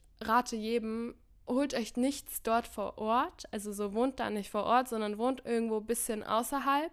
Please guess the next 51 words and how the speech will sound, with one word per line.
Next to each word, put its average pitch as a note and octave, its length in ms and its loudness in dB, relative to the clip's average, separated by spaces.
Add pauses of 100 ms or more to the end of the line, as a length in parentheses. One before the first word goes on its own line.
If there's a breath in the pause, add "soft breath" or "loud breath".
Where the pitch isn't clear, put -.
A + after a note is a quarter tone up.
einfach G3+ 260 -6
günstiger C4 640 2
und A3 160 -2
dann A3 380 4 (100)
bucht - 400 0
euch G#3+ 440 2
entweder G#3 680 -2 (240)
für A#3+ 80 -4
einen G#3 120 -2
Tag G#3+ 360 4
ein G3+ 80 -6
fucking G#3 380 -8
teures G3+ 420 -2
Boot A#3 380 4
oder A3 300 4
so, A3+ 320 2 (100)
weil G3+ 140 6
es G#3+ 260 -2
würde G#3+ 160 2
sich G3+ 200 -6
einfach G3+ 180 -4
vom G3+ 160 -6
Preis G3 260 -4
viel G3+ 180 0
mehr G3+ 220 0
rentieren, G3 540 -2
als F#3+ 220 -4
wenn F#3+ 100 -2
man F#3 240 0
direkt F#3+ 360 -4
in G3 540 -2
den F#3+ 180 0
kleinen F#3 300 -4
Dörfern F#3 380 -2
dort F3+ 340 -4
wohnt. F#3+ 640 -4
Das - 340 0
werde F#3 180 0
ich G3+ 120 -6
auf G3 120 -10
jeden G3 120 -10
Fall G3 200 -6
so G3 100 -8
machen, G3+ 480 -4 (220)
falls F#3 260 -2
ich - 220 -10
nochmal G3 300 -8
vorhabe, - 280 -8
dahin F#3+ 260 -10
zu F#3+ 120 -14
fahren. - 380 -12